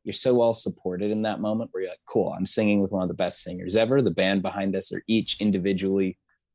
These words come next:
as good as you can be at that instrument, everyone working the lights, everyone working the sound. Like, you're so, that was the coolest part of the tour, is, like, everyone was so kind, so, and so supportive and so talented that, like, it just made doing your job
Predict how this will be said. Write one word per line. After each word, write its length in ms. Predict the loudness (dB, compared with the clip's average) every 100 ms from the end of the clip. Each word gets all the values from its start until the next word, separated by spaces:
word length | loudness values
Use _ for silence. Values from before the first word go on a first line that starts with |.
| _ -4
as 160 | -4 0
good 220 | 0 0
as 120 | -2
you 120 | -4
can 200 | -4 -6
be 200 | -4 -4
at 80 | -4
that 200 | -8 -10
instrument, 500 | -6 -6 -2 -2 -2 0
everyone 420 | 0 4 4 2
working 360 | 0 -4 -8 -10
the 60 | -6
lights, 380 | -4 -4 -2
everyone 360 | 0 2 2 2
working 340 | -2 -4 -6
the 60 | -6
sound. 180 | -6 -6
Like, 140 | 0
you're 100 | 2
so, 480 | 4 6 6 6 4 _ _ _ _ _ _
that 140 | 0 2
was 120 | 2
the 60 | -2
coolest 340 | -4 -4 -4
part 160 | -4 -2
of 60 |
the 80 | -4
tour, 340 | -4 -4 -4
is, 160 | -6 -10
like, 160 | -10 -4
everyone 260 | 2 4 4
was 160 | 0
so 200 | 2 2
kind, 420 | 0 -4 -4 -4 -2
so, 240 | 0 -2 0
and 120 | 0
so 140 | 2
supportive 460 | 0 -2 -2 -4 -4
and 100 | -6
so 200 | -6 -6
talented 560 | -8 -10 -6 0 2 2
that, 140 | -2
like, 180 | -4 -8 -10 -20 -20 _
it 60 | 2
just 200 | 4 4
made 240 | 4 4
doing 260 | 4 4 2
your 120 | -2
job 420 | -6 -6 -6 -8